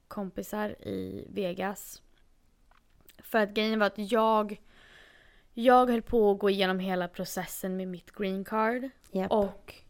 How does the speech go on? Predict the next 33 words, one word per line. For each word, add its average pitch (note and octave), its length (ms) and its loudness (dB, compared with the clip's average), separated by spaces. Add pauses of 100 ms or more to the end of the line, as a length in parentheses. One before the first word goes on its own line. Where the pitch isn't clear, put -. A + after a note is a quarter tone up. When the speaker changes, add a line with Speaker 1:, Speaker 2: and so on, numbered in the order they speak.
Speaker 1:
jag G#3+ 540 0
skulle A3+ 240 -4
egentligen F#3 340 -6
blivit F3+ 240 -8
sponsrad F#3 580 -6
av F#3 140 -6
mitt - 340 -12
gamla F#3 320 -6
jobb. G#3+ 480 -6
Speaker 2:
Ja. G3+ 280 2 (400)
Speaker 1:
Jag G#3 420 2
ringde G#3 300 0
advokaten F#3 920 -2
som F#3 180 -10
skulle F#3 220 -6
hjälpa G3+ 380 -2
mig G3+ 160 0
med F3+ 140 -4
det F#3 240 -4 (360)
och G3+ 220 -2
sa, F#3 280 0
liksom, F3+ 380 -6
att, F#3 440 -8
eh, G3+ 120 -2
"Hej, A#3 400 2
jag C4+ 100 6
vill A#3+ 120 -2
bara G#3+ 160 6
meddela F#3 440 0
att F3+ 120 -6
jag F#3+ 320 2
är F#3+ 40 -2
förlovad. F3+ 640 -4